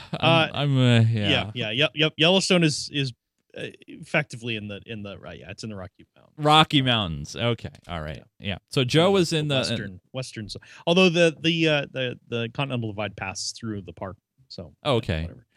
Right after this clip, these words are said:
Speaker 1: And you did tweet
Speaker 2: Um,
Speaker 1: out a pic, one picture.
Speaker 2: I did.
Speaker 1: One
Speaker 2: I did,
Speaker 1: picture,
Speaker 2: yes.
Speaker 1: and it worked out
Speaker 2: It
Speaker 1: very
Speaker 2: was,
Speaker 1: well.
Speaker 2: it was a,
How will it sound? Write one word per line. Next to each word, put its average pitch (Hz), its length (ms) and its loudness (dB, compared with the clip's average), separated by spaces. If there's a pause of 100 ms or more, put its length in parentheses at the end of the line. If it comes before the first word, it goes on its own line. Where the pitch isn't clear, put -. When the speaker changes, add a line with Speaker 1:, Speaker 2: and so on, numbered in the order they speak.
(100)
Speaker 1:
And 147 160 2
you 160 80 6
did 180 240 6
tweet 170 260 8
Speaker 2:
Um, - 20 6
Speaker 1:
out 156 140 6
a - 40 2
pic, - 460 2
one 117 300 2
picture. 110 460 0 (100)
Speaker 2:
I 104 80 -8
did. 143 380 2 (220)
Speaker 1:
One 95 160 0
Speaker 2:
I - 20 0
did, 120 100 0
Speaker 1:
picture, 101 160 -2
Speaker 2:
yes. 135 200 2
Speaker 1:
and 113 80 4
it - 40 4
worked 120 200 2
out 117 100 4
Speaker 2:
It 131 40 2
Speaker 1:
very 104 120 4
Speaker 2:
was, 120 120 4
Speaker 1:
well. 165 140 4
Speaker 2:
it - 40 4
was 247 160 -2
a, 302 340 -2